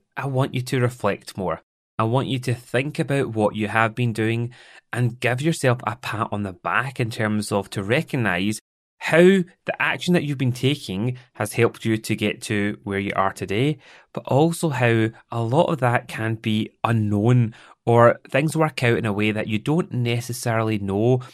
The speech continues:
how things will all pan out. But actually, that's where the real magic and the experience can happen. And last week, I had a really cool but pretty surreal experience that I want to share with you.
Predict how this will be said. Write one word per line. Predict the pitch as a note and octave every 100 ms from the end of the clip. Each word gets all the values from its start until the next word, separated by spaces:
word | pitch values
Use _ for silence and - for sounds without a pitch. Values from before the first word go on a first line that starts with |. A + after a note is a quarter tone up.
| _
how | - A#2+
things | B2+ G3+ G#3 -
will | -
all | G#2
pan | G2+ - G2 G2+
out. | F#3 F#3 - - - - _
But | B2+ -
actually, | C3 - - - G2+
that's | G2+ A2 B2 A#2
where | D3+
the | C#3 B2
real | G#2+ G#2 G#2 A2
magic | G2+ G#2 A2+ A#2 A#2+ A#2 -
and | G#2 G#2+
the | G#2
experience | E2 - - G2+ G2+ F#2
can | F#2+
happen. | F#2+ F#2+ F2+ - _ _ _ _ -
And | C#3+ D3+
last | F3+ A#3+ -
week, | G3 F3+ -
I | C#3+
had | D3+ D3 C#3
a | C3+
really | A#2 G#2+ C3 D3 D3+
cool | B2+ - G#2 A#2 A#2+
but | B2 A2 G#2 -
pretty | - - D#3+ A#3+
surreal | B3 - B2 G#2+ G#2+ A2+ A2 -
experience | - - - G#2+ B2 B2+ -
that | A2 G#2 -
I |
want | G#2 G#2
to | G#2+
share | - F#2+ G2
with | B2 B2
you. | G2